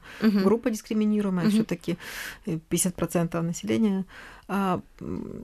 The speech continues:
Speaker 2: и, ну, я, я произошла из гендерной тусовки, поэтому я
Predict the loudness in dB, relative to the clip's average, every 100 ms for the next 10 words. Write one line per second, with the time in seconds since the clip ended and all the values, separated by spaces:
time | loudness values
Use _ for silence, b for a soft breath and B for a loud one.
0 | -2 2 4 4 4 4 4 2 0 2
1 | 2 2 0 0 0 0 -2 -4 -2 -2
2 | -2 -2 -2 -4 -6 -6 -6 -6 -8 -4
3 | -2 -2